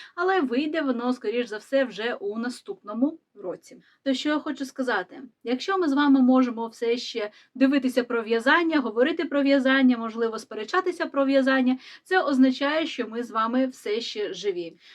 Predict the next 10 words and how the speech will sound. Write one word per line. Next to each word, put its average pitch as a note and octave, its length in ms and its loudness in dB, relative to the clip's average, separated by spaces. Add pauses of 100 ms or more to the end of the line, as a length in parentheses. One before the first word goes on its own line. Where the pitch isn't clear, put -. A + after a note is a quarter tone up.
(120)
Звичайно, C#4+ 540 2
ми A#3 100 0
всі B3+ 180 -6
хочемо A#3 400 -6
мирного G3 400 -16
життя, B3 400 -2
звичайно, A3+ 480 -6
ми G3+ 60 -14
хочемо G#3 540 -14
справедливості. G3 1000 -4